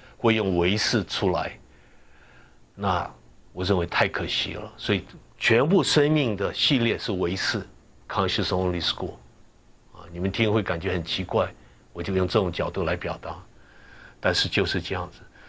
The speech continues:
有另外一个轨道叫做，叫做意识唯识，全部一体，跟物质的层面，相对物质的层面完全是颠倒的，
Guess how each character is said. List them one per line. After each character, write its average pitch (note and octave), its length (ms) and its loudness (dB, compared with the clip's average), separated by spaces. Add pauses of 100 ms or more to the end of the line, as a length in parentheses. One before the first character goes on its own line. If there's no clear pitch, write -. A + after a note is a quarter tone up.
(180)
有 F#2+ 220 4
另 D#3+ 280 4
外 D#3+ 140 4
一 C3 60 -2
个 A#2 100 0
轨 G2 220 0
道 B2 380 0
叫 A2+ 140 2
做， G2+ 260 2 (140)
叫 A#2 180 4
做 G#2+ 200 2
意 C3+ 260 4
识 A#2+ 360 2
唯 F#2+ 260 2
识， A#2 340 0 (1700)
全 B2 280 2
部 C3 320 4
一 C#3 140 2
体， - 340 -8 (800)
跟 B2+ 340 2 (360)
物 G3 180 6
质 A2 140 0
的 G#2+ 120 2
层 A2 240 2
面， A#2+ 280 0 (140)
相 C#3+ 340 2
对 A#2+ 260 0
物 C3 180 2
质 G2+ 140 -4
的 G2 100 0
层 G2+ 180 0
面 G#2 220 -2 (100)
完 A2 180 2
全 B2 160 2
是 G#2 120 -4
颠 G2 260 -2
倒 E2+ 220 -4
的， F2 220 -12